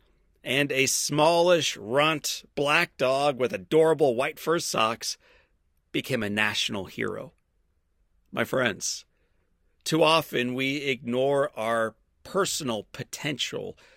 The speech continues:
for significance because we don't have the same talents as others or lack the position in the organization to seemingly directly impact outcome. Or maybe it's because we feel like we lack charisma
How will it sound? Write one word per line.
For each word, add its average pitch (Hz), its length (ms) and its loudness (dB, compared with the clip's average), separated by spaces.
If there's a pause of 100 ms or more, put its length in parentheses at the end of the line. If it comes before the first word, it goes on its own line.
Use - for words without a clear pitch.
(180)
for - 180 -6
significance - 1040 -8 (640)
because 131 220 -2
we 139 100 0
don't 151 200 2
have 139 280 0
the 120 80 -4
same 131 320 0
talents 127 680 -4
as 113 180 -4
others 104 440 -2
or 101 140 -4
lack 120 380 -4
the 113 80 -6
position 117 440 -4
in 107 80 -6
the 107 100 -4
organization 110 800 -4 (540)
to - 140 -6
seemingly 131 680 -2 (400)
directly 135 520 0
impact 143 400 -2
outcome. 98 400 -4
Or 95 80 -10
maybe 147 260 0
it's - 120 -6
because 131 360 -2
we 120 120 -6
feel 160 600 0
like 113 200 0
we 123 120 0
lack 123 380 -4
charisma 120 600 -2